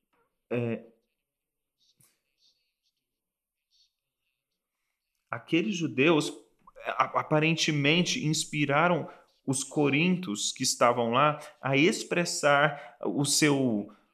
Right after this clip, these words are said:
o, o seu preconceito anti-judaico.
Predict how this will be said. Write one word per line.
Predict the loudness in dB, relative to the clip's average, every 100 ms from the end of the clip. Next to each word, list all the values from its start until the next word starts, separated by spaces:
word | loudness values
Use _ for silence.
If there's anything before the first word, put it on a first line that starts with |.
| _
o, | -2 0 0
o |
seu | 4 4
preconceito | 4 2 2 0 0 2 0 0 -2 -2 -4 -10 _ _
anti-judaico. | 0 0 0 -2 -4 -10 _ -4 0 0 2 0 0 -6 -14